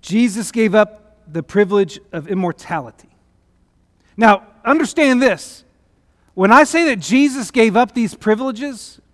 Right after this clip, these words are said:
it was only temporarily. It was only in his human form.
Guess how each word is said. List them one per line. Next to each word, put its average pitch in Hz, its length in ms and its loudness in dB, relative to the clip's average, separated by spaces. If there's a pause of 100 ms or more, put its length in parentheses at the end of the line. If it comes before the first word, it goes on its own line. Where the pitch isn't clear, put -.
(400)
it 240 60 -10
was 277 200 -6
only 240 340 0
temporarily. 151 720 -6 (920)
It 285 120 0
was 262 240 -2
only 294 500 4
in 277 160 0
his 233 320 0
human 233 560 -2
form. 185 460 -6